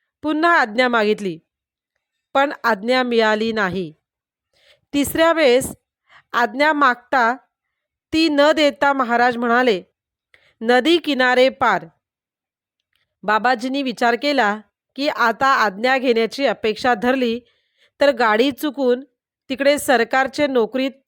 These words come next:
अंतर पडेल. महाराजांचा डोळा चुकून ते निघाले व कडबगाव स्टेशनावर आले. पण गाडी कोठे आहे? त्यास अशी बातमी लागली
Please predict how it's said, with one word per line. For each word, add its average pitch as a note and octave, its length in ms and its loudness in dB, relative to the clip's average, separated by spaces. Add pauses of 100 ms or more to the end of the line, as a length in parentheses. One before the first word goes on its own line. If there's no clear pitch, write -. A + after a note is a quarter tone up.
(160)
अंतर A3+ 380 0
पडेल. F#3+ 320 -2 (960)
महाराजांचा C#4+ 840 2
डोळा A#3 340 4
चुकून A#3+ 480 -4 (380)
ते C#4+ 120 2
निघाले A3+ 480 -2 (880)
व C4+ 120 2
कडबगाव C#4 640 2
स्टेशनावर A3+ 580 0
आले. F3+ 300 -2 (720)
पण D4 120 0
गाडी B3+ 340 0
कोठे C#4+ 300 0
आहे? F#3 320 0 (840)
त्यास C4+ 260 2
अशी C4 320 -2
बातमी B3 420 -2
लागली B3 420 -2